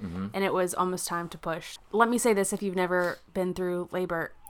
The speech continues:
Speaker 2: it's also strategic. You have to make some strategic moves. Um, I wanted to also get the epidural because I knew I was running out of stamina. So if I just used all my energy to get through the contractions, I would have had zero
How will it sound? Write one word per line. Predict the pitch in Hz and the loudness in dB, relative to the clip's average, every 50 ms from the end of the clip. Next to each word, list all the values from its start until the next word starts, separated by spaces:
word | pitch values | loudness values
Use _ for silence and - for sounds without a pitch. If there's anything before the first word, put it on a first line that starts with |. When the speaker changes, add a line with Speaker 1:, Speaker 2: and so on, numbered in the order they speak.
| - - | -10 -4
Speaker 2:
it's | - 220 208 - | -2 -2 2 6
also | - 220 240 277 277 - 359 359 370 | 10 10 10 10 8 6 6 6 6
strategic. | 349 - - - 202 - - - 180 - - - - - - - - - - | 4 2 0 0 0 -2 -2 -4 -6 -6 -4 -6 -6 -6 -8 -14 -12 -4 0
You | 240 262 | 4 6
have | 269 269 269 | 6 6 4
to | - | 4
make | 277 269 262 262 | 2 2 2 2
some | - 254 233 | 0 0 -2
strategic | - - 226 202 - 208 196 180 185 - - - | -2 -2 -4 -2 -2 -2 0 0 0 -2 -2 -2
moves. | 185 180 180 175 170 160 160 180 - - - - - - - | -2 0 0 0 -2 -2 -4 -6 -4 -4 -4 -4 -4 -4 -2
Um, | 170 190 180 180 180 175 180 170 156 - _ _ - - - - - - - | 0 0 0 0 -2 -4 -8 -10 -12 -16 _ _ -20 -20 -20 -20 -6 0 4
I | 214 220 | 4 6
wanted | 208 196 202 208 226 247 226 - - - | 6 8 8 8 6 6 2 0 0 0
to | 240 233 220 214 208 208 202 202 196 - - - | 2 4 6 6 8 6 6 4 2 0 0 0
also | 196 190 - - 220 | 0 0 2 0 0
get | 208 214 | 0 0
the | 208 214 | 2 4
epidural | 202 190 190 190 180 185 185 180 180 | 4 4 4 2 2 4 4 4 4
because | 185 190 - 190 185 | 4 0 0 0 2
I | 190 185 | 2 2
knew | 185 185 185 185 | 4 4 4 6
I | 190 185 | 6 6
was | 185 190 185 - | 6 6 4 2
running | 185 180 175 180 180 175 | 2 2 2 2 2 0
out | 170 170 | 0 -2
of | 170 - | -2 -4
stamina. | - - - 170 160 165 175 185 190 214 226 202 | -4 -4 -2 -2 -2 -2 -2 -2 -2 -2 -4 -4
So | - - 185 170 | -2 0 0 0
if | - 180 - | 0 2 4
I | 190 196 202 | 4 4 4
just | 190 233 233 - - - - | 2 0 0 -2 -2 -6 -6
used | 180 185 196 196 185 - | -2 0 0 2 2 4
all | - 175 180 180 | 4 6 6 4
my | 175 180 | 4 0
energy | - 185 185 175 175 175 165 202 202 202 | -4 -4 -4 -4 -4 -4 -4 -4 -4 -2
to | - 196 | -2 -2
get | 180 180 - - | -2 -2 -2 -4
through | - 180 | -6 -10
the | - | -10
contractions, | 175 - 180 170 - 175 143 151 - - 180 180 180 175 - - | -8 -6 -6 -4 -2 -2 -2 -2 -2 -4 -6 -6 -6 -4 0 0
I | 180 | 2
would | 180 190 180 | 2 2 2
have | 180 - | 0 -2
had | - 170 170 165 170 - _ _ - 175 | -2 -2 -2 -2 -4 -10 _ _ -12 -8
zero | 165 165 175 180 170 165 160 165 160 160 175 170 180 170 | -6 -2 -2 -2 -2 -2 -2 -2 -2 -2 -4 -4 -8 -10